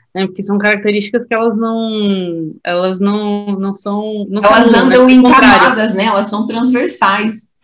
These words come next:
Speaker 1: Exatamente, elas, né, se atravessam, assim como os outros recortes também, né, de raça, de orientação sexual, gênero,
Speaker 2: Exatamente.
Speaker 1: mas, então, i-, isso é uma coisa importante da gente, né, sempre lembrar e entender, assim,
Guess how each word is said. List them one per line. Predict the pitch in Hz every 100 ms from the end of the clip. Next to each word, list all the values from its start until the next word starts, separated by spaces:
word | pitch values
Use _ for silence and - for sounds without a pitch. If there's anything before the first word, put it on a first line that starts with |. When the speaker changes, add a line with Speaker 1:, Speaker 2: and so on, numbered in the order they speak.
| _
Speaker 1:
Exatamente, | 226 202 196 196 220 254 254 233 233 -
elas, | 190 190 - -
né, | 196 214
se | 220 202
atravessam, | 220 214 233 220 233 247 208
assim | 233 - 349
como | 466 403
os | 269
outros | 262 254 285
recortes | 240 220 - 185 196 - 180
também, | 165 156 165
né, | 139 160
de | 160
raça, | 156 165 175 170
de | 151
orientação | 151 143 - _ 156
sexual, | - 151 - 143 151 151 147 - _
gênero, | - 175 - -
Speaker 2:
Exatamente. | 285 247 208 180
Speaker 1:
mas, | 180 180 175 - - _ _
então, | 196 220
i-, | 220 226 233
isso | 254
é |
uma | 240
coisa | 269 254
importante | 247 240 214
da | 208
gente, | 208 214 202 -
né, | 208 202 196 175
sempre | - 208 202 208
lembrar | 220 214 190 196
e |
entender, | 208 214 220 185 170
assim, | 170 165 139